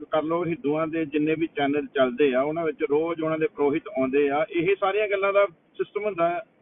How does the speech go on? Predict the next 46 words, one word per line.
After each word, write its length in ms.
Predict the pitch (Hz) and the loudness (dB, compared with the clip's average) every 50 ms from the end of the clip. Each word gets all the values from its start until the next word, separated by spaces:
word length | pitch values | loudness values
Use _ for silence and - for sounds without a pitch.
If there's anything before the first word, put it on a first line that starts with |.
| _ _ _ _ _ _ _ _ _ _ _ _ _ _ _ _ _ _ _ _ _ _ _ _ _ _ _ _ - | _ _ _ _ _ _ _ _ _ _ _ _ _ _ _ _ _ _ _ _ _ _ _ _ _ _ _ _ -8
ਤੁਸੀਂ 220 | 151 139 160 170 - 156 | -4 -2 -2 0 0 0
ਅਗਰ 200 | 147 147 151 135 | 2 2 0 0
ਸਿੱਖੀਜ਼ਮ 480 | - - 151 147 - 170 165 185 185 190 | 2 0 0 0 0 -2 -4 -2 0 0
ਦੇ 80 | 190 | 0
ਵਿੱਚ 160 | 180 180 160 | 0 0 -2
ਚਲੇ 180 | 170 165 160 156 | -2 -2 -2 -2
ਜਾਓ, 160 | 156 185 190 | -2 -2 -2
ਉਹਨਾਂ 320 | 190 139 143 160 190 202 190 | 0 0 0 0 0 -2 0
ਦੇ 80 | 190 | 0
ਵੀ 100 | 185 185 | 0 0
ਦੱਸਦੇ 300 | 170 165 160 143 160 175 | 2 2 2 2 2 -2
ਵੀ 80 | 180 170 | -4 -2
ਗੁਰਦੁਆਰੇ 440 | 143 156 151 147 160 165 160 165 156 | -2 -2 -2 0 0 0 0 0 -4
'ਚ 100 | 151 - | 0 0
ਸਾਡੇ 220 | 156 151 156 156 | 0 2 2 2
ਆਹ 180 | 151 156 170 170 | 2 0 0 -2
ਮੌਜਜ਼ਾ 420 | 156 156 160 151 156 156 170 160 | -2 -4 -4 -4 -4 -2 -2 0
ਹੋਇਆ, 240 | 147 156 156 156 156 - | 2 2 0 0 -2 -2
ਆਹ 200 | 139 151 165 175 | -2 0 0 -2
ਚੰਬਾ 340 | - 156 151 151 160 165 156 | -2 -4 -2 2 2 2 2
ਹੋਇਆ। 220 | 143 139 135 139 143 - _ _ _ _ _ _ _ _ _ - _ _ | 2 0 -2 -2 -4 -8 _ _ _ _ _ _ _ _ _ -20 _ _
ਸੋ 80 | 151 156 | -2 -2
ਜੇ 180 | 156 - - | 2 2 2
ਅਗਰ 160 | 175 180 214 214 | 2 2 0 2
ਕੋਈ 200 | - 214 202 - | 4 2 4 4
ਏਦਾਂ 240 | 156 151 139 160 175 | 2 -2 -2 -2 -2
ਦਾ 140 | 180 202 208 | 0 0 0
ਇਲਜ਼ਾਮ 280 | 208 190 196 190 185 185 | 0 0 0 0 0 0
ਵੀ 100 | 196 185 | -2 -2
ਲਾਉਂਦਾ 280 | 180 175 156 143 156 | -2 -2 -2 -2 0
ਹੈ, 140 | 156 160 180 - | 0 0 -2 0
ਤੇ 60 | - | -2
ਇਹ 60 | 233 226 | -2 0
ਸਾਰੇ 240 | - 202 208 240 | 0 -2 -2 0
ਮਜ਼ਹਬਾਂ 320 | 240 240 226 240 254 254 254 | -2 -2 -2 -2 -2 -2 -4
'ਚ 100 | 254 254 - | -6 -6 -4
ਚੱਲਦਾ 300 | 247 240 226 226 233 240 | -2 -2 0 2 0 0
ਹੈ। 60 | 254 - - _ _ _ _ _ _ _ _ _ _ _ _ _ _ _ _ _ _ _ _ _ _ _ _ _ _ _ - | 0 -4 -12 _ _ _ _ _ _ _ _ _ _ _ _ _ _ _ _ _ _ _ _ _ _ _ _ _ _ _ -20
ਅਚੰਬੇ, 360 | - _ 165 170 185 190 202 | -6 _ -4 -2 0 -2 -2
ਮੌਜਜ਼ੇ, 500 | 190 180 170 180 196 202 202 - 190 190 | -2 0 -2 -2 -2 -2 -2 -2 -2 -4
ਕਰਾਮਾਤਾਂ 480 | - 180 175 180 175 175 175 - 196 190 | -2 -2 -2 -2 0 0 -2 -2 -4 -2
ਸਾਰੇ 360 | - 175 180 202 226 233 220 190 | 0 0 0 2 2 0 0 -2
ਮਜ਼ਹਬਾਂ 360 | 185 180 175 170 196 220 208 | -4 -6 -6 -2 0 0 0
ਵਿੱਚ 160 | 208 202 - | 0 0 -4
ਹੁੰਦੀਆਂ 340 | 196 185 160 135 135 139 147 | -6 -6 -4 -2 -2 0 -2
ਆ। 240 | 143 127 113 113 | -2 -4 -6 -8